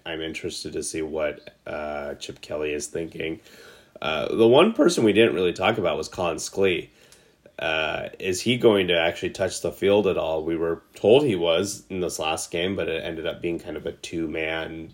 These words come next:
competition at Q B. So do we see him actually overtake Garbers at a certain point and see if he competes with Dante Moore here at all? I don't know. I, I can't say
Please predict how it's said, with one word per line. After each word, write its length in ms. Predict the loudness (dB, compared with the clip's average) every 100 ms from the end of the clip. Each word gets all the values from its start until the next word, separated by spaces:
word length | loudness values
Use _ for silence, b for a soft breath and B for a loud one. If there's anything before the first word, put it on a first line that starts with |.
| -12
competition 680 | -8 -8 -8 -8 -4 -4 -6
at 140 | -8
Q 200 | -8 -8
B. 280 | -2 0 0
So 240 | -2 -4
do 180 | -2 0
we 140 | 0
see 320 | 0 4 4 4
him 140 | 2
actually 500 | -2 -2 -2 0 -2 b b b b b b b 4
overtake 800 | 6 8 6 6 8 6 4
Garbers 600 | 4 4 8 8 8 4
at 80 | 4
a 80 | 4
certain 340 | 4 2 2
point 380 | 2 6 6 4 0 -6
and 180 | -4 -4
see 400 | -4 0 2 2
if 160 | 0
he 180 | -2 -2
competes 520 | -2 0 4 4 2
with 340 | 4 4 2 0
Dante 340 | 2 2 0
Moore 280 | 2 2 2
here 260 | 4 4
at 160 | 4 4
all? 260 | 6 6 4
I 120 | 4
don't 220 | 4 4
know. 380 | 2 2 4 2
I, 220 | -2 -6 -8
I 200 | -4 -4
can't 360 | -2 0 0 -2
say 540 | -2 0 2 2